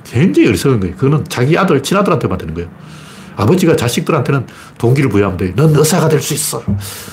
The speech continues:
넌 서-, 박찬호처럼 야구를 할 수 있어." 이러면 아들이 어, 야구를 열심히 해서, 어, 오재원처럼 삽질하고 그러는 게 아니고 <laughs> 하여간 이 산적들을 다스릴 때는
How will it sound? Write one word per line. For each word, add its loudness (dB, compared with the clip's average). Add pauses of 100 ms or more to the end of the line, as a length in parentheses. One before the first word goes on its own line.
(160)
넌 4
서-, 0 (120)
박찬호처럼 2
야구를 0
할 0
수 -2
있어." -4 (100)
이러면 -2 (680)
아들이 0 (460)
어, -6
야구를 2
열심히 0
해서, 0 (180)
어, -6 (120)
오재원처럼 0
삽질하고 -2
그러는 -2
게 -2
아니고 0 (180)
<laughs> -16
하여간 0 (380)
이 -2 (2250)
산적들을 2
다스릴 0
때는 0